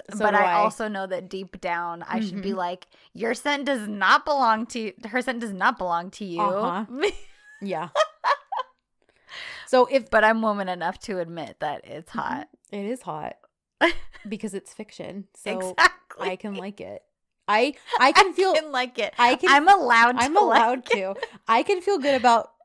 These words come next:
Speaker 1: this because I know in real life, if I saw that happening with one of my friends, I'd be like, "He
Speaker 2: Oh,
Speaker 1: does not
Speaker 2: yeah.
Speaker 1: own anything of yours. It
Speaker 2: Mm-hmm.
Speaker 1: is not his."
Speaker 2: Yeah.
Speaker 1: But yeah. So,
Speaker 2: Yeah.
Speaker 1: but this isn't real life.
Speaker 2: And be like, "No, you're breaking up
Speaker 1: Yeah,
Speaker 2: with him."
Speaker 1: this is D Z land
Speaker 2: <laughs>
Speaker 1: with a hot,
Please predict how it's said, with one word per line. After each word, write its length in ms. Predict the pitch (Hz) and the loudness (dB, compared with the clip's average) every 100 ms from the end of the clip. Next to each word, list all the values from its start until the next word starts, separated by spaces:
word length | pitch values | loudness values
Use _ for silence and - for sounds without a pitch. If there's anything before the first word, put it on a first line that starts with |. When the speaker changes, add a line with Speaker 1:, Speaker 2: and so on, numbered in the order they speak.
| - | -8
Speaker 1:
this 320 | 220 226 240 | -2 -2 -4
because 420 | 208 220 262 196 - | -8 -2 -4 -4 -4
I 220 | 208 220 | 0 0
know 200 | 262 311 | 0 -2
in 140 | 294 | -2
real 160 | 240 220 | -2 -2
life, 240 | 196 185 | -2 -4
if 100 | 196 | -4
I 80 | 202 | -6
saw 240 | 196 175 185 | -6 -4 -2
that 160 | 226 | -2
happening 360 | 220 214 202 196 | -2 -4 -6 -8
with 100 | 196 | -8
one 100 | 185 | -10
of 60 | 190 | -10
my 120 | 185 | -10
friends, 380 | - 180 170 175 | -8 -8 -8 -12
I'd 140 | 202 180 | -14 -10
be 100 | 202 | -8
like, 260 | 202 202 _ | -8 -10 _
"He 60 | 226 | -2
Speaker 2:
Oh, 160 | 220 | 2
Speaker 1:
does 140 | 202 190 | 2 2
not 240 | 269 254 | -2 -2
Speaker 2:
yeah. 60 | 226 | -4
Speaker 1:
own 100 | 214 | -4
anything 520 | 185 214 208 175 160 | -6 -6 -8 -10 -10
of 180 | 254 262 | -4 -4
yours. 320 | 247 226 214 | -2 -4 -4
It 20 | |
Speaker 2:
Mm-hmm. 80 | 226 | -4
Speaker 1:
is 120 | 254 | -4
not 300 | 180 170 208 | -6 -8 -8
his." 380 | - 156 147 185 - | -10 -14 -12 -12 -12
Speaker 2:
Yeah. 240 | 165 143 | -12 -6
Speaker 1:
But 160 | 190 - | -8 -6
yeah. 200 | 175 - _ | -12 -12 _
So, 340 | - 220 190 185 - | -6 -2 -2 -4 -10
Speaker 2:
Yeah. 140 | 233 | -6
Speaker 1:
but 100 | 220 | -4
this 140 | 254 | -4
isn't 200 | 247 254 | -6 -6
real 120 | 214 208 | -6 -8
life. 280 | 180 156 - | -8 -10 -12
Speaker 2:
And 160 | 185 190 | -10 -8
be 80 | |
like, 200 | 185 180 _ - | -6 -8 _ -14
"No, 220 | 202 185 | -8 -8
you're 240 | 175 180 | -8 -12
breaking 380 | 175 170 170 156 | -10 -12 -12 -14
up 100 | 139 | -10
Speaker 1:
Yeah, 120 | 220 208 | -8 -8
Speaker 2:
with 80 | |
him." 220 | - 160 196 | -12 -14 -8
Speaker 1:
this 160 | 208 | -2
is 180 | 277 226 | -2 -2
D 160 | 196 226 | -6 -6
Z 160 | 214 196 | -6 -6
land 320 | 170 175 175 | -8 -10 -10
Speaker 2:
<laughs> 40 | |
Speaker 1:
with 240 | 190 180 175 294 - | -6 -6 -6 -10 -8
a 120 | 208 | -8
hot, 480 | 185 - 208 202 | -8 -4 -2 0